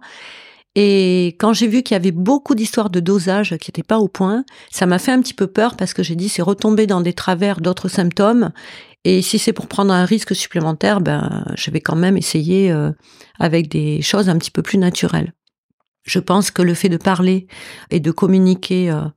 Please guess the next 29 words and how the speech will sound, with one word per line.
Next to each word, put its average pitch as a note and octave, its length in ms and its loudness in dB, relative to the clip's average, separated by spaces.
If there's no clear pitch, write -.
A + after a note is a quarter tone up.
aide D3+ 320 0
beaucoup. G#3 600 -2
Et E3+ 1400 0
c'est - 200 -2
vrai G3 240 0
que F#3 140 -2
je E3 120 0
suis F3+ 260 0
maintenant, F3+ 800 2
euh, D3+ 640 -2
ça D3 160 -6
fait C#3+ 160 -6
dix-huit C#3+ 360 -4
mois, F3+ 280 0
enfin, D3 200 -4
ça C#3+ 120 -6
fait C3+ 140 -12
six - 220 2
mois G3+ 160 2
que - 80 -6
je - 60 -10
suis - 160 -6
officiellement F3+ 680 0
ménopausée, D#3 640 -2
dix-huit D#3+ 240 -2
mois E3+ 180 2
d'arrêt D#3 240 -4
de C#3+ 100 -4
règles. E3+ 360 -2